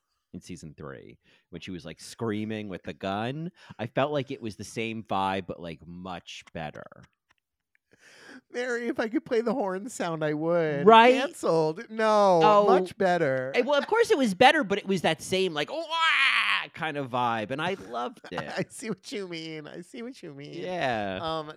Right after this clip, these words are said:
Speaker 2: no, I just, uh, she, she stole all the focus, um, and, yeah, looked like it was having the best time. And, yeah, I think the hair helped, you know, 'cause it was such a graphic color. Um, but, yeah,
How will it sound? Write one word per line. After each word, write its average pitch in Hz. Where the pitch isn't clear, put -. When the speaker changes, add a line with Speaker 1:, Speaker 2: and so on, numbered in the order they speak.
Speaker 2:
no, 180
I 175
just, -
uh, 156
she, 170
she -
stole 139
all 139
the 170
focus, 135
um, 120
and, 120
yeah, 143
looked 139
like 135
it -
was 135
having 143
the 120
best 123
time. 123
And, 104
yeah, 117
I 123
think 175
the 127
hair 139
helped, 139
you 147
know, 123
'cause 117
it -
was 110
such -
a 117
graphic 101
color. 110
Um, 98
but, -
yeah, 107